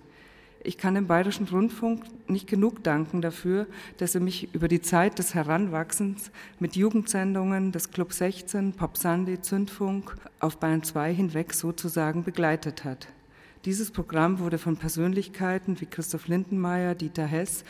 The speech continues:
und Herbert Kapfer, der heute Hörspiel und Medienkunst leitet, gemacht, die in den letzten Jahrzehnten im Bayerischen Rundfunk Formate und Flächen eingerichtet haben,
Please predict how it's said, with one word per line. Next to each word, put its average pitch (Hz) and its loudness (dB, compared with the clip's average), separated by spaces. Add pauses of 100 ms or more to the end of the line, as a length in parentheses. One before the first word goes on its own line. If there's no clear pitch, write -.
(180)
und 160 -4
Herbert 151 -2
Kapfer, 180 0
der 160 0
heute 160 -2 (140)
Hörspiel 156 -4
und 156 0
Medienkunst 156 -4
leitet, 170 -2 (440)
gemacht, 147 2
die 175 0
in 160 -2
den 160 2
letzten 170 0
Jahrzehnten 160 0
im 170 0
Bayerischen 156 -2
Rundfunk 175 0
Formate 147 0
und 156 -2
Flächen 170 0
eingerichtet 175 -2
haben, 175 2